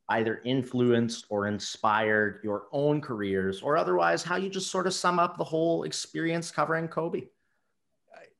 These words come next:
Speaker 2: hmm, I, I don't necessarily see, I, I look at it as something I was very fortunate to be able to do.
Speaker 1: Yeah.
Speaker 2: Um, you know, I,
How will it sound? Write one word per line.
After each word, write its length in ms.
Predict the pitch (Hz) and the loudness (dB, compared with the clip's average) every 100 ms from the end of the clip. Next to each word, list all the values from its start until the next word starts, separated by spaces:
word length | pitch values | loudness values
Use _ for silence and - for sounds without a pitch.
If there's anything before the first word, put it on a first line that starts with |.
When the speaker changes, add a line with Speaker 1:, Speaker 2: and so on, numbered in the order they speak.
| _ _ _ _ | _ _ _ _
Speaker 2:
hmm, 160 | 147 101 73 - | -14 -14 -16 -12
I, 220 | 135 165 175 | -8 -2 -2
I 40 | |
don't 120 | 185 | -2
necessarily 480 | 170 - 170 131 127 - 139 | -6 -8 -4 -4 -6 -12 -20
see, 380 | 131 - 147 139 123 - 117 | -20 -18 -14 -14 -16 -20 -8
I, 160 | 127 131 | -6 -4
I 180 | 135 147 131 | -4 -4 -6
look 320 | 131 156 151 | -6 -6 -4
at 180 | 160 139 | -4 -2
it 140 | 123 | -2
as 160 | 113 - | -4 -4
something 240 | 113 110 | -4 -4
I 60 | 95 | -2
was 80 | |
very 160 | 95 95 | -2 -4
fortunate 380 | - 87 - 80 | -2 -4 -6 -14
to 60 | |
be 80 | - | -8
able 120 | 76 64 | -8 -10
to 60 | |
do. 160 | 65 - _ _ _ _ _ | -16 -18 _ _ _ _ _
Speaker 1:
Yeah. 100 | 104 - | -14 -6
Speaker 2:
Um, 460 | 95 95 95 90 127 | -2 0 0 -2 -6
you 80 | 104 | -6
know, 140 | 87 | -4
I, 240 | 90 95 | -4 -6